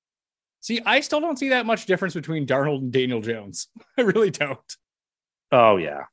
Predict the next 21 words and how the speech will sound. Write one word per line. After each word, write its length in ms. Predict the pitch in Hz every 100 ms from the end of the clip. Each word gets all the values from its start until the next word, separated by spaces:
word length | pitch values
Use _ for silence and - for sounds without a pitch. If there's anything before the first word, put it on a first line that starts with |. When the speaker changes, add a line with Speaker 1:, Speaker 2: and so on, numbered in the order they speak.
| -
Speaker 2:
No, 220 | 120 101
like, 220 | 90 90
Darnold 260 | 139 151 147
has 120 | 113
never 300 | 110 110 98
put 200 | - 117
together 320 | 92 104 95
consecutive 1080 | - 98 - - - 139 - 120 104 95 - _ _ _
strings 460 | - - 143 135 117
of 100 | 104
games 340 | 110 110 104
of 160 | 98 -
good 220 | - -
football 400 | - 101 - 82
the 60 | 87
way 100 | 107
Daniel 260 | 123 139
Jones 240 | 156 180 190
did 120 | 101
this 160 | 87 -
year. 140 | -